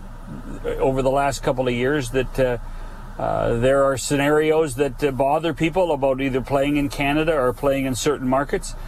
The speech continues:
And it's funny, we had Jeff Gorton on our podcast today, Bob. It's gonna come out later today. Uh, we asked him this question about, about the scenario about Americans going home, and he said,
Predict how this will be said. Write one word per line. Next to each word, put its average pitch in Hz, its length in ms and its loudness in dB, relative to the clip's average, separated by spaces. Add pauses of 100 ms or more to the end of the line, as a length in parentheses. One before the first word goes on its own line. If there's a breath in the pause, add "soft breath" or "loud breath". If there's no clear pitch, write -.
(320 loud breath)
And 208 80 4
it's 208 80 0
funny, 190 200 0
we 175 140 4
had 175 120 2
Jeff 170 260 0
Gorton 165 360 0
on 151 160 4
our 156 180 4
podcast 135 640 0
today, 127 200 2
Bob. 120 320 2 (200)
It's 123 180 -4
gonna 127 180 2
come 139 160 0
out 131 180 2
later 131 260 4
today. 120 440 2 (540 loud breath)
Uh, 117 320 2
we 147 140 4
asked 170 280 0
him 147 140 2
this 147 160 2
question 160 400 -2
about, 127 320 2 (340)
about 135 300 2
the 175 80 -2
scenario 135 640 2
about 123 240 2
Americans 135 520 2
going 143 260 4
home, 143 340 2
and 131 140 0
he 147 100 2
said, 143 340 -2